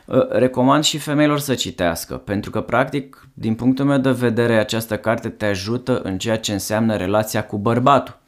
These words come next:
Și dacă ești bărbat, și dacă ești bărbat, relația cu tine și relația cu ceilalți bărbați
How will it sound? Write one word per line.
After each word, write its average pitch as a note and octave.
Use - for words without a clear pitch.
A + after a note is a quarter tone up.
Și -
dacă F#2
ești E2
bărbat, G#2+
și G#2
dacă F#2+
ești F2+
bărbat, F2+
relația F2
cu F#2
tine B2
și A2+
relația F2
cu -
ceilalți A#2
bărbați B2+